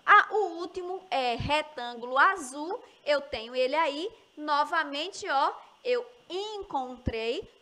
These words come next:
com cada um com um centímetro quadrado, eu tenho seis centímetros quadrados. Modificou, é, a posição do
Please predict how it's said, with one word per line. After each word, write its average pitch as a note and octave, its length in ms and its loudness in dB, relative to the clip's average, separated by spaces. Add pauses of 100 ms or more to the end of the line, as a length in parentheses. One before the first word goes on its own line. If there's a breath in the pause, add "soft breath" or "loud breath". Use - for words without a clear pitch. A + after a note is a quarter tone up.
(120)
com E4+ 480 -4 (380)
cada B3+ 360 4 (120)
um A3+ 180 -10
com C4 140 -16
um C#4 240 -8
centímetro C4+ 720 -10
quadrado, E4 720 0
eu D4+ 180 2
tenho C4+ 500 -8 (140)
seis B3 540 -6
centímetros C#4 800 -6
quadrados. A3+ 680 -2 (280 soft breath)
Modificou, C#4 1160 0 (380)
é, C4 160 6
a B3+ 80 10
posição D4 1300 -2
do A3+ 320 -6